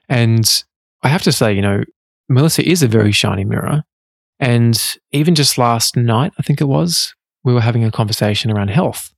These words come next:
And while Melissa may have some beliefs and blocks around wealth, I have some around health.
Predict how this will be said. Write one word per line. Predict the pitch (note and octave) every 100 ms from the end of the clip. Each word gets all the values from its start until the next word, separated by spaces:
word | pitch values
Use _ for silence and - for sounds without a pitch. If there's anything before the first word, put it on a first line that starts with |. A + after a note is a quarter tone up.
| _ _ _ _ _ _
And | - A#2+ A#2 A#2 -
while | - A#2+ B2+ C3 C3 B2+ - _ _ _ _ _ _ -
Melissa | C3 D#3+ -
may | B2 A2+ A2+
have | A2+ A2 G#2 -
some | - - C3 B2+ A#2 A2 - _ _ _ _ _ _ _ _ _ _
beliefs | C3 A2+ A2+ A2
and | A#2+
blocks | A2 A2 -
around | A2 F#2+ F#2+ E2+ - -
wealth, | G#2+ C#3 - - - _ _ _ _ -
I | A#2+
have | D3+ D#3
some | - D3+ D3+
around | D3 D#3+ D3+
health. | F#3 - -